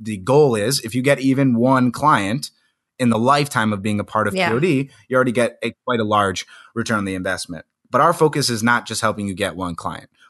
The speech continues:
Speaker 1: We want to help people either get their first dollar online, their first five thousand dollar a month,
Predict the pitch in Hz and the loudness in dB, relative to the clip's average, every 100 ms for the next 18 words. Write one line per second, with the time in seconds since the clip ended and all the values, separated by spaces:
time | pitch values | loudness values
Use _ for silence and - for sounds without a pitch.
0 | - 127 147 131 - 123 123 123 113 107 | -4 2 4 2 -2 -2 0 -2 -4 -2
1 | 117 107 110 104 - 131 120 117 110 101 | -2 0 -2 -2 0 -2 0 2 2 0
2 | 95 107 156 156 160 _ _ 117 113 117 | -2 2 2 2 -4 _ _ -6 -2 -2
3 | 107 - 98 101 95 95 92 92 120 143 | 0 0 0 0 -2 -2 -4 0 2 2
4 | 143 | 0